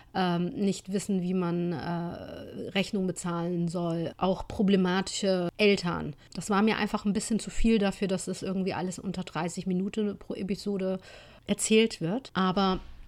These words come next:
was mir tatsächlich gefallen hat, und da bin ich ganz froh, dass ich der Serie eine Chance gegeben habe und, und über die zweite Folge hinaus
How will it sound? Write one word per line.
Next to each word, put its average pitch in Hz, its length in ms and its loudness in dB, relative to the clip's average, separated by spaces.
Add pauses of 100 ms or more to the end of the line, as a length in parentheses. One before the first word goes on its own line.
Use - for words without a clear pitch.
(140)
was 196 200 0
mir 214 100 6
tatsächlich 208 540 -2
gefallen 220 480 2
hat, 160 340 -4
und 185 140 0
da 185 80 0
bin 190 140 2
ich 185 100 -2
ganz 180 220 -2
froh, 208 200 0
dass 180 180 -2
ich 180 120 -8
der 175 160 -2
Serie 185 260 -2
eine 170 120 -2
Chance 190 340 -4
gegeben 180 340 -2
habe 175 200 0
und, 180 200 -4
und 190 140 0
über 185 120 0
die 175 140 -2
zweite 180 460 -2
Folge 180 320 0
hinaus 170 480 -2